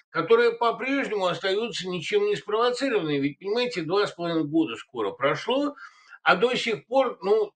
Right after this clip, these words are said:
хорошо, пусть два и два месяца, но до сих пор не назван ни один реальный документ,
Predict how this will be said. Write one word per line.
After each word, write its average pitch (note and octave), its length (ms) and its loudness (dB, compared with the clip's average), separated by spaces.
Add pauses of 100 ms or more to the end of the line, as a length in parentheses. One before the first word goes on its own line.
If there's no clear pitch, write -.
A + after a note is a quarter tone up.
хорошо, E3+ 480 4
пусть D3+ 360 -6
два E3+ 240 6
и E3+ 140 0
два E3+ 240 2
месяца, - 460 -6 (420)
но F3 140 2
до A3 200 8
сих F#3 300 -8
пор A#3+ 260 2
не G#3 160 2
назван C#3+ 720 -2
ни F3+ 200 2
один G#3+ 640 0
реальный D#3+ 540 2
документ, G3+ 600 -4